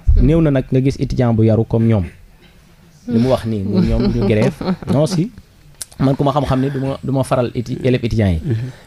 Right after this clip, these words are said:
Speaker 2: Mais nag su ma gisee ku nekk ci dëgg, dama naan moo nekk ci dëgg. Euh, néew na nga gis ñu yaroo comme seen kuréel gi, euh, nga xam ne comme ni mu ko waxee, du ñu grève, du ñu sànni xeer, du ñu toj.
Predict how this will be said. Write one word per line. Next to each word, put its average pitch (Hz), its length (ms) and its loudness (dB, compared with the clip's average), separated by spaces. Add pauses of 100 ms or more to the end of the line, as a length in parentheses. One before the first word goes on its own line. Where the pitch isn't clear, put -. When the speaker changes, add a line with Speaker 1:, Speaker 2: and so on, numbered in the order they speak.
Speaker 2:
Mais 117 100 2
nag 147 100 0
su - 100 -2
ma 170 100 2
gisee 165 200 0
ku - 140 -2
nekk 147 160 2
ci 147 60 -2
dëgg, 123 180 0
dama 120 140 0
naan 131 120 0
moo 123 120 0
nekk 127 140 0
ci - 100 0
dëgg. 92 200 0 (440)
Euh, 120 200 2
néew 151 160 4
na 160 100 2
nga 151 100 2
gis 147 140 0
ñu 139 120 0
yaroo 131 280 2
comme 131 200 0
seen 135 220 2
kuréel 117 360 0
gi, 123 220 0 (520)
euh, 80 120 -6
nga 117 100 0
xam 113 180 0
ne 139 160 -2 (240)
comme 113 160 -2
ni 120 60 2
mu 123 60 0
ko 127 80 -2
waxee, 104 220 0
du 104 80 0
ñu 110 120 2
grève, 117 300 0 (560)
du 101 80 -6
ñu 101 100 0
sànni 113 280 -2
xeer, 113 220 -2
du 113 120 -4
ñu 113 120 -2
toj. 101 160 -4